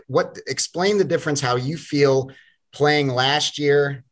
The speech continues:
in basically empty stadiums, your rookie year. I mean, that's a,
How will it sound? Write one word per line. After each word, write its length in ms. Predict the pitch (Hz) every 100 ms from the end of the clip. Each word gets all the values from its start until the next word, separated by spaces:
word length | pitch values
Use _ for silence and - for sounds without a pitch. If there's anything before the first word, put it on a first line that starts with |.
| _
in 240 | 113 113 101
basically 600 | 123 139 156 143 131 -
empty 260 | 123 127 135
stadiums, 920 | - - 127 127 135 139 135 135 - _ _ _ _ _ 98
your 160 | 113
rookie 260 | 123 127 131
year. 300 | 127 127 127
I 80 | 113
mean, 80 |
that's 180 | 123 139
a, 120 | 117